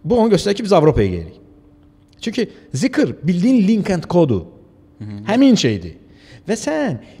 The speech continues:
Speaker 1: bir dənə maşını sirt-, axı maşının sertifikatlaşdırılmasından söhbət gedir. Maşın sertifikatı alandan sonra ki, mən bu maşını bur-, Avropada sürə bilərəm, yəni söhbət Euro N cap'tan keçməsindən gedir, Avropa İqtisadi Komissiyasının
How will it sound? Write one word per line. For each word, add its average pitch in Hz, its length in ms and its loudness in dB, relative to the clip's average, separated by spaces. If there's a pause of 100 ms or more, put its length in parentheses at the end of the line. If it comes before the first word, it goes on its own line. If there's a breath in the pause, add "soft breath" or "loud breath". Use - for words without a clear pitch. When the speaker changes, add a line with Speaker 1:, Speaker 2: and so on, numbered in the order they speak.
(120)
Speaker 1:
bir 277 100 -8
dənə 226 160 0
maşını 175 300 -4
sirt-, - 320 -10 (120)
axı - 140 -8
maşının 196 300 -4
sertifikatlaşdırılmasından 123 1080 -8
söhbət - 320 -10
gedir. 80 280 -18 (1500 soft breath)
Maşın 170 560 -6
sertifikatı - 680 -10
alandan 120 380 -2
sonra 104 180 -8
ki, 107 80 -8
mən 120 200 -2
bu 113 60 -6
maşını 107 340 -6
bur-, 101 160 -6
Avropada 107 400 -4
sürə 101 240 -6
bilərəm, 92 520 -8 (300 soft breath)
yəni 101 180 -6
söhbət 120 280 -6 (340)
Euro 113 280 -2
N 104 160 -4
cap'tan 101 320 -8
keçməsindən 92 640 -8
gedir, 95 300 -8 (280 soft breath)
Avropa 101 320 -4
İqtisadi 92 380 -8
Komissiyasının 92 600 -8